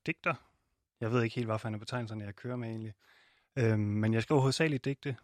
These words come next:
Øh, debuterede sidste år med en digtsamling, der hedder Melanin.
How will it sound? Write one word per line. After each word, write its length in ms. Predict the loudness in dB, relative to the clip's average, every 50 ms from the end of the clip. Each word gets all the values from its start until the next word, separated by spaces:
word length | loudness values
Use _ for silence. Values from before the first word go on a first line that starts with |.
| _ -8
Øh, 120 | -6 -4 -4
debuterede 480 | -2 -4 -4 -4 -4 -2 -2 0 0
sidste 340 | 0 -2 -2 -2 -4 -2 -4
år 200 | -2 -2 -4 -6 -4
med 180 | -4 -2 -2 0
en 100 | 0 0
digtsamling, 540 | -2 -2 -2 -2 -2 -2 -2 -2 -4 -4
der 60 | -4 -6
hedder 140 | -6 -4
Melanin. 500 | -4 -6 -4 -4 -2 -2 0 0 -2 -4